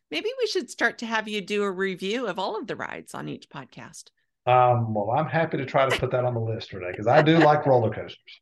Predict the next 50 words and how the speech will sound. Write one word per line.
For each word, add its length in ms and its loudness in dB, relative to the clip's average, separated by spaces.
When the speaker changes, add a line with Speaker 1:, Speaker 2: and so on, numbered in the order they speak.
Speaker 1:
Well, 220 0
good. 440 -4
Good. 200 -4
You 120 -6
live 160 0
in 80 0
a 60 -2
great 220 0
place. 400 -6
So, 60 4
Speaker 2:
Absolutely. 680 0
Speaker 1:
yep. 200 -10
All 80 0
right. 280 0
Well, 120 -2
Scott, 340 -2
once 180 -4
again, 320 -4
thank 280 -6
you 160 -4
so 240 -2
much. 300 -2
You 100 -6
always 200 -2
do 120 -6
such 240 -6
a 40 -10
great 240 -4
job 300 -2
summarizing 800 -2
a 80 -4
lot 300 0
of 80 -6
information 560 -4
in 140 -2
a 120 -2
quick, 220 -8
short 460 -10
period 340 -2
of 80 -10
time. 380 -8
And 400 0
I 120 -4
know 160 -4
we 160 -4
appreciate 540 -8
it. 160 -12
So 200 -10
thank 280 -10
you. 340 -4